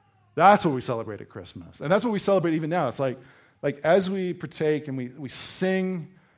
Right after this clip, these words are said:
and as we pray, and as we even do communion, we do so in remembrance of what took place, like, a-,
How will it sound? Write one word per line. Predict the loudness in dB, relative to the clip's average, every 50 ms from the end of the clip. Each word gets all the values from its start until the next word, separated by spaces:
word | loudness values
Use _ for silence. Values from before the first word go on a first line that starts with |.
| _ -8
and | -6 -2
as | 0 0 0 -2 -4
we | -6 -6 -6 -8
pray, | -12 -16 -14 -8 -2 0 2 2 2 2 2 2 0 -2 -2 -4
and | -4 -4
as | -4 -2 -2
we | -4 -4 -6
even | -6 -6 -8 -8
do | -6 -6 -8 -8
communion, | -10 -10 -10 -10 -8 -6 -6 -4 -4 -6 -8 -10 -10 -10
we | -10 -10
do | -10 -10 -12 -8 -8 -6 -6 -6
so | -8 -8 -8 -8 -6 -6 -4 -6 -6 -8 -12 -20 -20 _ -10
in | -8 -6
remembrance | -6 -4 -4 -4 -4 -4 -4 -4 -4 -4 -6 -6 -8
of | -8 -8
what | -8 -8 -10 -10
took | -10 -10 -10 -10 -10
place, | -8 -4 -4 -2 -2 -4 -6 -10 -16 -20 -20 -20 _ -8
like, | -8 -8 -8 -10 -12 -12
a-, | -12 -12